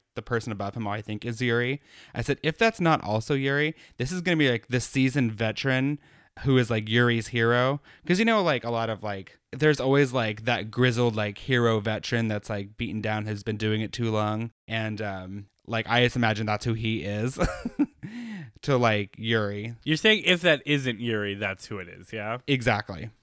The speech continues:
Speaker 2: Interesting. Good, good, good. Um, so you assume that character right above is also Yuri.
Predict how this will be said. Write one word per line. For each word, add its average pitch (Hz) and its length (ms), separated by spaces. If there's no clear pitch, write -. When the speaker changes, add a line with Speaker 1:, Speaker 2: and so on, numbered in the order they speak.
Speaker 2:
Interesting. 117 580
Good, 107 180
good, 101 180
good. 90 280
Um, 127 240
so 160 120
you 175 140
assume 170 240
that 151 120
character 143 300
right 127 160
above 117 220
is 113 100
also 110 300
Yuri. 95 520